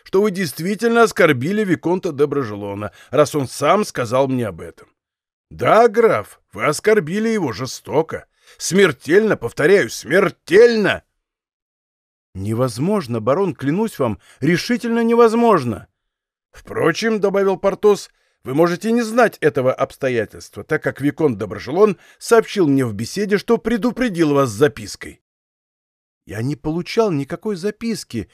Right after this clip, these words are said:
даю вам слово». «Поразительно!» — ответил Портос. «А Рауль говорит». «Вы сейчас убедитесь, что я действительно не получал этой записки», — сказал Сент-Эньян и позвонил. «Баск,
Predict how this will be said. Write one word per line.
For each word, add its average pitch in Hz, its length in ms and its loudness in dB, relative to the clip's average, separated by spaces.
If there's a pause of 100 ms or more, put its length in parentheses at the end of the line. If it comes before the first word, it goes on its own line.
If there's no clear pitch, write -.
(240)
даю 139 300 0
вам 202 160 2
слово». 233 640 4 (600)
«Поразительно!» — 185 1120 0
ответил 113 420 -6
Портос. - 520 -16 (320)
«А - 220 4
Рауль 247 400 6
говорит». 147 580 0 (600)
«Вы 120 100 -10
сейчас - 440 -6
убедитесь, 120 720 -10 (180)
что - 160 -8
я 147 120 -2
действительно 139 680 -6
не 135 140 0
получал 139 600 -6
этой 180 240 -8
записки», — 160 680 -12 (240)
сказал 139 320 -2
Сент-Эньян 117 640 -4
и 151 160 -10
позвонил. 107 600 -10 (800)
«Баск, - 460 0